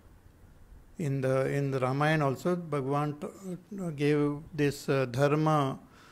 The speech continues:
uh, advice to Vibhishana,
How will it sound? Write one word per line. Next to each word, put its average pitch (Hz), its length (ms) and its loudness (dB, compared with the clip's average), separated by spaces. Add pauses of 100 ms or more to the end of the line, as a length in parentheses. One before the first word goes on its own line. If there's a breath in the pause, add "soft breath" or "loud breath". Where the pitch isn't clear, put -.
(480 soft breath)
uh, 139 480 0
advice 139 580 4
to 143 260 4
Vibhishana, 160 840 6